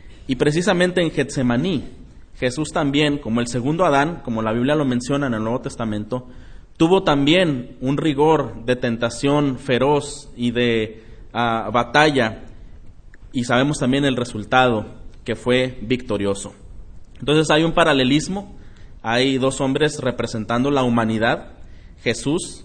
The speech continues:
como el postrero Adán y el primer Adán que representaba de quien vendría, eh, el resto de la humanidad. Entonces, además de que es parecido físicamente,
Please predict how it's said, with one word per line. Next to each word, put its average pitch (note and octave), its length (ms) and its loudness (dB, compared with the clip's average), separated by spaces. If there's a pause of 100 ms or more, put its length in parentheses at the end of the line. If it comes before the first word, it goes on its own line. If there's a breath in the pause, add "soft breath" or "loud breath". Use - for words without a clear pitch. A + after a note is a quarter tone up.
(120)
como A#2 220 0
el A#2+ 80 0
postrero A#2+ 460 -2
Adán C#3+ 440 0 (420 loud breath)
y A#2 80 -2
el A#2+ 120 0
primer A#2 320 2
Adán C#3 640 2
que A#2 100 -2
representaba A2+ 1040 -2
de G#2+ 120 -4
quien A2 360 -2 (140)
vendría, A2+ 880 -2 (120)
eh, G#2+ 340 -4
el G#2 120 -2
resto B2 280 0
de B2 60 4
la A#2 80 4
humanidad. G#2+ 600 2 (400 loud breath)
Entonces, C#3+ 580 2 (420 loud breath)
además C3 280 4
de F#3 80 4
que F#3 60 -2
es F3+ 80 0
parecido F3+ 840 2
físicamente, D3 800 0